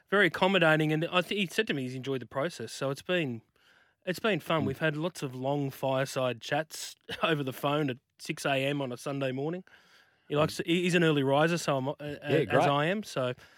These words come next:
Speaker 1: unless I'm getting home at six A M,
Speaker 2: <laughs>
Speaker 1: which that hasn't happened for
Speaker 2: Take a
Speaker 1: many,
Speaker 2: call on the way
Speaker 1: that
Speaker 2: in.
Speaker 1: hasn't happened for many, many
Speaker 2: No.
Speaker 1: days.
Speaker 2: Uh,
Speaker 1: I mean, years.
Speaker 2: there's a couple of things that we need to get to the bottom of. One, the type of fabric softener that you use, and is it working?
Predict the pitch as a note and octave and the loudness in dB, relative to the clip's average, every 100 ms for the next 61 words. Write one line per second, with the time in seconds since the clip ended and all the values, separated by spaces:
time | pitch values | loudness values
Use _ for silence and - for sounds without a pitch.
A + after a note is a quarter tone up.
0 | - _ C3+ B2+ C3 A#2+ - - A#2+ A2+ | -20 _ -8 -6 -6 -6 -10 -12 -10 -8
1 | C#3 C3+ A#2 - - A2+ - A#2 D#3 - | -4 -4 -6 -12 -20 -20 -16 -2 -2 -2
2 | E3+ G3+ - - C#3+ - C#3+ C3+ B2+ A#2+ | -4 -8 -10 -10 -6 -2 -2 -2 -4 -6
3 | A#2 - - B2+ A#2+ C3 B2+ B2 A#2+ B2 | -8 -8 -4 0 2 2 4 2 4 4
4 | B2 F3+ F3+ D#3+ E3 E3 D3+ C#3 D3+ C#3 | 6 6 4 2 -2 -2 -4 -6 -4 -4
5 | C#3+ D3 D3 C3 B2+ B2+ C#3+ B2+ G#2+ G#2 | 0 0 0 0 -2 -2 0 2 0 -2
6 | - - - A#2+ C#3+ C#3+ C#3 C#3 B2+ C3 | -10 -16 -4 4 4 4 0 -2 -4 -8
7 | C3 A#2+ A2 - D#3+ D3 C#3+ G#3+ F#3 E3 | -10 -10 -10 -2 2 2 4 4 4 4
8 | F3 D3 C3+ D3+ C#3 C3 B2 B2+ B2 A#2 | 4 4 4 4 4 4 0 0 0 4
9 | C3 B2 A#2+ G#2 A#2+ D3 C#3+ D#3+ - - | 4 6 4 4 6 6 6 4 0 -12
10 | - - C#3+ C3+ A#2+ - C3+ B2 A#2 - | -6 0 4 4 4 4 4 4 2 4
11 | A#2 B2+ A2 A2+ A2+ G#2 G#2+ A#2 F#3 - | 2 4 2 2 2 2 4 4 2 4
12 | A#2 B2 A2+ B2+ A#2+ B2+ A#2+ A2+ | 6 6 4 4 6 6 6 4